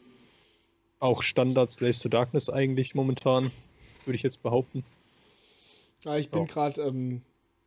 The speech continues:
Speaker 2: war grad ein bisschen abgelenkt, deshalb bin ich weiter gescrollt. Und zwar Karanak, der darf doch gar nicht in Hunters of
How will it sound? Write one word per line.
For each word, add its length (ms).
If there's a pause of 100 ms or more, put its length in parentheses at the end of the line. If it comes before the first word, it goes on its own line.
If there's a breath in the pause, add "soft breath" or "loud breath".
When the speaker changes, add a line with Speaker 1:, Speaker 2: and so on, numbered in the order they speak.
(220)
Speaker 2:
war 180
grad 300
ein 80
bisschen 480
abgelenkt, 500 (140)
deshalb 260
bin 120
ich 140
weiter 220
gescrollt. 360
Und 80
zwar 200
Karanak, 640 (560 soft breath)
der 80
darf 240
doch 160
gar 220
nicht 260
in 380
Hunters 260
of 80